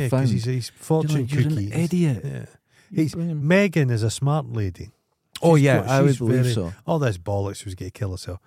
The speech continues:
Speaker 1: No, no,
Speaker 2: She
Speaker 1: no.
Speaker 2: got just, you don't kill yourself when you've achieved your wildest dreams.
Speaker 1: Yeah, no, she's smart. A hundred percent she's smart.
Speaker 2: See the ge-,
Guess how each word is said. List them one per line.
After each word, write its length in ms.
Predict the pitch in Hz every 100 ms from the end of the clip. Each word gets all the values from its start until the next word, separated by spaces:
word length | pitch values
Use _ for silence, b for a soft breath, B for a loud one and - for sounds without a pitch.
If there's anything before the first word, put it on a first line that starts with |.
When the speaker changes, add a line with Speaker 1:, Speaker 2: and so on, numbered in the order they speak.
| _ _ -
Speaker 1:
No, 160 | 147
no, 80 | 127
Speaker 2:
She 80 | 151
Speaker 1:
no. 40 |
Speaker 2:
got 200 | 131 127
just, 240 | 110 117 127
you 140 | 139
don't 280 | 135 196 185
kill 220 | - 151
yourself 340 | 139 113 127 113
when 100 | 117
you've 180 | 110 101
achieved 500 | - - 120 104 104
your 140 | 104
wildest 640 | 123 165 165 123 92 82
dreams. 640 | 85 127 202 196 120 95 127
Speaker 1:
Yeah, 240 | 113 107
no, 160 | 120 117
she's 320 | 113 160 160
smart. 400 | - 135 113 104 -
A 100 | 120
hundred 460 | - 160 160 143
percent 340 | 117 - 113 110
she's 160 | 110
smart. 300 | - 107 87
Speaker 2:
See 240 | - - 233
the 140 | 220
ge-, 220 | 165 185